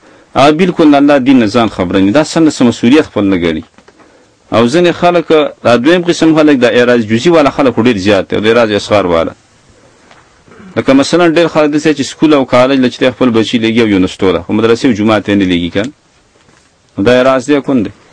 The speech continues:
دا مې اعراض دی د الله د ایتونو نه. یا ډېر خلک داسې چې مثلاً عالم په جومات کې، هغه درس کوي او بیان کوي، هغې ته کینی نه، دا مې اعراض دی.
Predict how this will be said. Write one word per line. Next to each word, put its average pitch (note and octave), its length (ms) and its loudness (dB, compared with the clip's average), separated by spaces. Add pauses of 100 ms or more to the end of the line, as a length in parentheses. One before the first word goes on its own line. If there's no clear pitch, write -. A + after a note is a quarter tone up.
(400)
دا D3+ 200 2
مې E3+ 100 2
اعراض C3+ 260 2
دی G#2+ 80 -4
د G#2 40 0
الله G#2+ 260 2
د - 20 0
ایتونو F#2 360 -2
نه. - 80 -10 (800)
یا D#3 240 4
ډېر F3+ 180 0
خلک D#3+ 360 0
داسې E3+ 340 2 (880)
چې - 100 -4
مثلاً D3 640 2 (1600)
عالم C#3 420 4
په B2 120 -2
جومات A#2+ 440 2
کې، - 360 -14
هغه B2+ 160 2
درس D3+ 320 0
کوي B2+ 120 -2
او A#2 80 0
بیان C3 340 0
کوي، A#2+ 160 -2
هغې B2+ 140 0
ته A2 80 0
کینی G#2+ 320 0
نه، F2 120 0 (220)
دا A#2 220 0
مې C3+ 120 -2
اعراض F#2 400 0
دی. F#2+ 100 -16